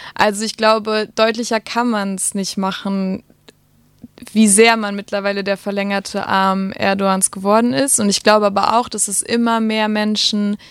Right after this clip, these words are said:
in Deutschland bewusst wird, wie eng da die Verknüpfung ist und dass auch die Friedensdelegation dazu beigetragen hat,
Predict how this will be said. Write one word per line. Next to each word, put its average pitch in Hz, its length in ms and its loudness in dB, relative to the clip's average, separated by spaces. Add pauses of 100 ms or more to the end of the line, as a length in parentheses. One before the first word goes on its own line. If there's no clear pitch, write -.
(120)
in 208 120 2
Deutschland 208 440 4
bewusst 208 580 -4
wird, 190 280 -4
wie 196 140 -2
eng 208 240 0
da 202 100 2
die 190 140 -4
Verknüpfung 208 560 -2
ist 262 240 2
und 240 80 2
dass 202 160 0
auch 208 200 4
die 220 120 -8
Friedensdelegation 196 1080 0
dazu 190 260 0
beigetragen 196 720 2
hat, 196 180 0